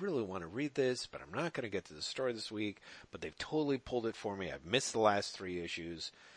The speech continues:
And who knows? Maybe that is the reason why, like, All-Star Batman did not have, its sales were ki-, uh,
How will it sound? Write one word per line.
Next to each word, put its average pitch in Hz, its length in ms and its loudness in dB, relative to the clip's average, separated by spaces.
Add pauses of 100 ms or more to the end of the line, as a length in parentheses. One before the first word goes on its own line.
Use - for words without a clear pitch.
(260)
And 143 260 0
who 202 140 2
knows? 247 320 2
Maybe 117 240 6
that 120 240 12
is 143 220 6
the 101 100 -2
reason 98 340 0
why, 95 240 6
like, 92 320 6
All-Star 120 420 6
Batman 107 520 4
did 85 180 -6
not 98 380 4
have, 95 640 4 (1040)
its 123 240 4
sales 156 540 6 (200)
were 135 520 8 (120)
ki-, - 180 -2
uh, 90 280 -4